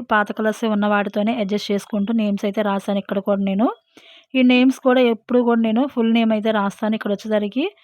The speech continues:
ఈరోజు ప్లేస్ లేదండి కిందన, వాళ్ళు కొంచెం ముగ్గు పైకి అయితే వేశారు. అందుకని చెప్పేసి నేమ్స్ కూడా హ్యాపీ న్యూ ఇయర్ మాత్రమే రాశాను. నేను ఎప్పుడు కూడా వి-, ఆ, wish you a happy new year అని చెప్పేసి రాస్తాను. అలా రాయడానికి కూడా ఇక్కడ ఎక్కువ ప్లేస్ అయితే లేదు,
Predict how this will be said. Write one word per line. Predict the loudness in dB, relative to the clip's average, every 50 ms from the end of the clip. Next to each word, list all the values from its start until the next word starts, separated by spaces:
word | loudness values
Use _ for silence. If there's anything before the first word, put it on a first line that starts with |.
| _ -20 -20 _ _ _ _ 0
ఈరోజు | 2 4 4 4 4 2 0
ప్లేస్ | -2 0 0 0 0 0 -2
లేదండి | -2 0 0 0 0 -2 -2
కిందన, | -4 -2 -2 0 0 0
వాళ్ళు | 0 0 -2 -2
కొంచెం | -4 -4 -2 -2 -2
ముగ్గు | -2 -2 -2 -4 -4
పైకి | 0 0 0 0 0 0
అయితే | -2 -2 -2 -2
వేశారు. | -2 -2 -2 -4 -4 -4 -2 -2 -2
అందుకని | -2 -2 -2 -2 -2 -2 -2
చెప్పేసి | -4 -4 -4 -4 -4 -4 -4 -4 -4 -6 -6 _ _ _ _ _ _ _ _ _ -2
నేమ్స్ | 0 2 2 2 2 0 0
కూడా | 0 0 0
హ్యాపీ | 0 0 -2 -2 -2 0 0
న్యూ | 0 0 0
ఇయర్ | 0 0 0 0
మాత్రమే | -2 -2 -2 -4 -4 -2 -2 0
రాశాను. | 0 0 -2 -2 -4 -4 -2 -2 0 -2 -2 -4 -8 _ -20 -20 -20 -20 _ _ 0
నేను | 2 2 2
ఎప్పుడు | 2 2 2 2 2 2
కూడా | 2 2 2 2 2 2 0 -2 -4 _ _ _ _ _ _ _ -2
వి-, | 0 0 0 0 0 0
ఆ, | 2 4 4 4 4 2 0 -2 -8 _ _ _ _
wish | -2 -2 -2 -2 -2
you | 0 0 2 2
a | 2 0 0
happy | -2 -2 -4 -4 -4 -2 -2 0 0
new | 0 0 0 0
year | 0 0 0 0
అని | 0 -2
చెప్పేసి | -2 -4 -4 -6 -6 -4 -4
రాస్తాను. | -4 -4 -4 -6 -6 -4 -2 0 0 0 0 0
అలా | 0 0 0 0
రాయడానికి | 0 0 0 0 0 0 0 0 0 0
కూడా | 0 -2 -2
ఇక్కడ | -2 -2
ఎక్కువ | -4 -4 -2 -4 -4 -2
ప్లేస్ | -2 -2 -2 -2 -2 -2
అయితే | -4 -2 -2 -2
లేదు, | -2 -2 -2 0 0 0 0